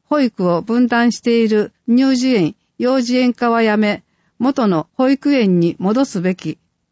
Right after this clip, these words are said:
答弁。元の形に戻すことは、現段階では検討していない。質問。二歳児未満の育休退園は子どもや保護者を悲しませている。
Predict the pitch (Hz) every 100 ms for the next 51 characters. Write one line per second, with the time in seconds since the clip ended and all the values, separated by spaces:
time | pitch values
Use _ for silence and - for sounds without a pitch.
0 | _ _ _ _ _ 285 262 180 160 -
1 | _ _ _ _ _ _ _ 262 277 208
2 | 156 - 190 214 214 226 208 196 185 220
3 | 277 - 196 180 165 160 165 _ _ _
4 | _ 233 285 175 196 214 208 214 202 196
5 | 170 143 - - 254 247 - 240 233 -
6 | 226 214 196 147 156 _ _ _ _ _
7 | _ _ _ _ - 240 233 202 - _
8 | _ _ _ _ _ - 196 269 269 254
9 | 262 269 269 196 170 165 165 - _ 214
10 | 269 254 277 277 254 277 233 196 160 156
11 | 160 - _ 233 247 254 240 233 220 -
12 | 233 277 254 208 160 - - 208 240 -
13 | 262 262 214 156 143 135 147